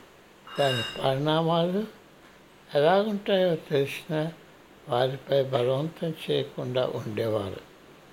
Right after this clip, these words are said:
ఎంతో ఉదారంగా, అర్థవంతంగా ఆయన దాన్ని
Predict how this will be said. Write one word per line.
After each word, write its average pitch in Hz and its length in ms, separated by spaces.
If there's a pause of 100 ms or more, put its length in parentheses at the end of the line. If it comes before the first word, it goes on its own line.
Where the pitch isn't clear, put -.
(240)
ఎంతో 135 600
ఉదారంగా, 139 840 (460)
అర్థవంతంగా 160 1080 (500)
ఆయన 139 380
దాన్ని 131 460